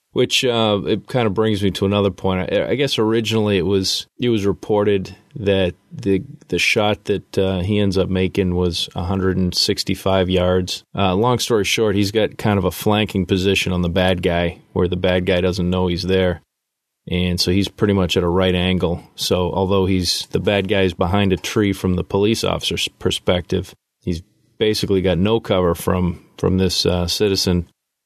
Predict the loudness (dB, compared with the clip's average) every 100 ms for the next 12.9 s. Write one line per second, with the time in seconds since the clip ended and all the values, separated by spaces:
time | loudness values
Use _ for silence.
0 | _ _ -2 0 2 2 0 0 0 0
1 | 0 -2 0 0 0 0 2 2 0 -2
2 | -4 -4 0 0 0 0 0 2 0 2
3 | 0 0 0 0 2 0 0 0 0 2
4 | 2 0 -2 _ _ -2 -2 -2 -6 -6
5 | 0 0 0 -2 -2 -2 -2 -2 0 0
6 | 2 0 -2 -2 -2 -2 -2 -2 -2 -4
7 | -4 -2 0 0 0 0 0 -2 -4 -6
8 | -6 _ -6 -2 -2 0 0 2 2 2
9 | 0 0 0 0 0 0 -2 -6 -18 -12
10 | -4 0 0 0 0 0 2 0 0 0
11 | 0 0 0 0 0 0 0 -2 -2 -4
12 | 0 0 0 0 0 0 0 -2